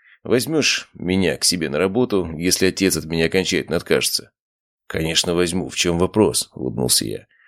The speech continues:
"Но, думаю, этого не будет. Ты про противостояние с отцом сейчас преувеличиваешь". "Время покажет", — махнул он рукой. "Тащи сыр обратно. На нервах аппетит разыгрался".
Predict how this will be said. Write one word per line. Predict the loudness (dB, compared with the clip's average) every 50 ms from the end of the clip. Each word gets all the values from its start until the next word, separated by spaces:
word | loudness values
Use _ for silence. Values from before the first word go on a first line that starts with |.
| _ -8
"Но, | -2 -2 -2
думаю, | 0 0 0 0 2 2 0 0
этого | 0 -2 -6
не | -4 -4 -2
будет. | 0 0 0 0 0 -4 -10 -12 -20 _ _ -6
Ты | -4 -4 -2
про | 0 0 2 2 2 0
противостояние | -2 -4 -4 -2 -2 -2 -2 -2 -2 0 0 0 0 0 -2
с | -2 -2
отцом | 0 0 0 -2 -2 -4
сейчас | -4 -4 0 0 0 0
преувеличиваешь". | 0 -2 0 2 2 0 0 -2 -4 -6 -6 -8 -12 -14 -14 -16 _ _ _ _ _ _ _ _ _ _ _ _ _ _ -16
"Время | -10 -6 -4 -2 0 2 2 2
покажет", — | 2 0 -2 0 0 0 0 0 0 -2 -8 -8 -10 -12 -10
махнул | -10 -10 -8 -4 -2 0 0 0
он | -2 -4
рукой. | -6 -6 -6 -8 -8 -8 -10 -16 _ _ _ _ _ -2
"Тащи | 0 0 0 0 0 2
сыр | 2 2 2 2 2 0
обратно. | 0 0 0 0 0 -2 -4 -10 -16 -16 _ _ _ _ _ -10 -6
На | -4
нервах | 0 2 2 2 2 0 -4 -6 -4
аппетит | -4 -2 0 0 -2 -2 -4 -4 -4
разыгрался". | -4 -4 -4 -4 -4 -6 -8 -4 -4 -4 -6 -6 -10